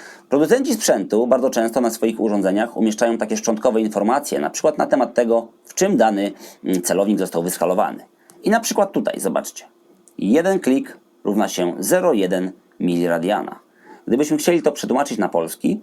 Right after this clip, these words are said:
chodzi o to, że jeden klik równa się dokładnie jeden centymetr na stu metrach. Jeżeli chodzi o przyrządy optyczne i optoelektroniczne,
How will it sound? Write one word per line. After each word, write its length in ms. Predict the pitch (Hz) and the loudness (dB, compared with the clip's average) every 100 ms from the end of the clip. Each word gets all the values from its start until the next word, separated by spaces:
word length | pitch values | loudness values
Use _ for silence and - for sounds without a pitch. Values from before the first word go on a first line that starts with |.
| - | -6
chodzi 240 | - 247 165 | 0 2 2
o 80 | 185 | 2
to, 160 | 180 | 0
że 140 | 113 92 | 0 0
jeden 240 | 131 139 | 0 0
klik 240 | 113 117 | 0 -2
równa 200 | 95 98 | -2 -2
się 200 | 95 92 | -2 -2
dokładnie 460 | 90 - 107 92 82 | -2 2 0 0 0
jeden 320 | 98 143 160 | 0 0 0
centymetr 540 | - 85 - 80 160 - - - - | -2 -4 -2 -4 -4 -10 -20 -14 -6
na 120 | 73 | -6
stu 180 | - 123 | 0 2
metrach. 500 | 120 - - - - _ _ _ - - - - | 2 -2 -18 -20 -20 _ _ _ -20 -20 -18 -4
Jeżeli 240 | 113 190 | 0 2
chodzi 180 | 220 247 | 2 4
o 60 | 254 | 2
przyrządy 340 | - 196 175 | 2 2 4
optyczne 420 | 160 - 165 127 | 2 0 -2 2
i 40 | 113 | 2
optoelektroniczne, 960 | 107 107 92 - 87 82 - 98 123 | 2 -2 -2 -2 -2 -2 -2 0 0